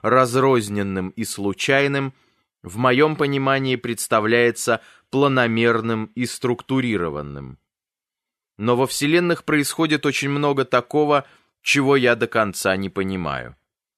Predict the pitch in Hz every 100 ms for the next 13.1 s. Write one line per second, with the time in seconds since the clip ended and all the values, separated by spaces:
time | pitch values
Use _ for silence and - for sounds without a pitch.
0 | _ _ _ _ - 101 107 151 139 139
1 | 120 127 143 127 110 113 - 131 120 104
2 | 117 123 101 110 104 101 98 92 - 123
3 | 127 123 110 _ _ _ 120 120 110 117
4 | 113 104 107 110 - 107 110 110 110 104
5 | 104 101 - 107 117 120 117 107 - 104
6 | 107 113 113 _ _ - 95 135 131 -
7 | - 123 113 117 113 113 107 - 110 101
8 | - 110 101 92 - - 98 95 104 107
9 | 98 - 107 - 104 104 92 - - 110
10 | 110 90 82 - _ - _ _ 131 151
11 | 139 131 143 139 135 127 127 120 113 113
12 | 127 123 117 107 98 113 107 - 117 113